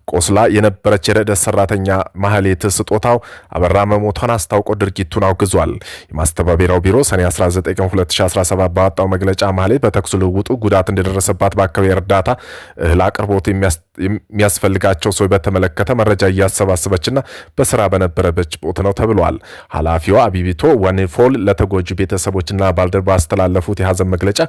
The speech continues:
«የተሰማኝ ጥልቅ ሀዘን የማስተላልፈው ለሟች ቤተሰብና በኢትዮጵያ ውስጥ ላሉ የሰብአዊ ረ-፣ ረድኤት ሰራተኞች ነው» ሲሉም ገልጸዋል። ንጹሐንና ለተቸገሩ ሰዎች እርዳታ ማቅረብ የሚጥሩ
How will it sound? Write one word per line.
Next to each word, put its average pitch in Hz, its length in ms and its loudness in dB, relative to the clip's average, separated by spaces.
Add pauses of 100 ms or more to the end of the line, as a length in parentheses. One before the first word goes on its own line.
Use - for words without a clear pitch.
(320)
«የተሰማኝ 85 560 -2
ጥልቅ 85 240 -6
ሀዘን 95 300 0
የማስተላልፈው 92 960 0
ለሟች 92 320 0
ቤተሰብና 95 600 -2
በኢትዮጵያ 101 440 -2
ውስጥ 92 180 -4
ላሉ 95 200 2
የሰብአዊ 107 360 2
ረ-፣ 95 120 2 (300)
ረድኤት 101 300 0
ሰራተኞች 92 240 0 (320)
ነው» 95 160 2
ሲሉም 110 280 -2
ገልጸዋል። 101 420 0 (380)
ንጹሐንና 92 480 0
ለተቸገሩ 95 580 0
ሰዎች 117 260 0
እርዳታ 98 480 0
ማቅረብ 98 320 0
የሚጥሩ 95 440 -2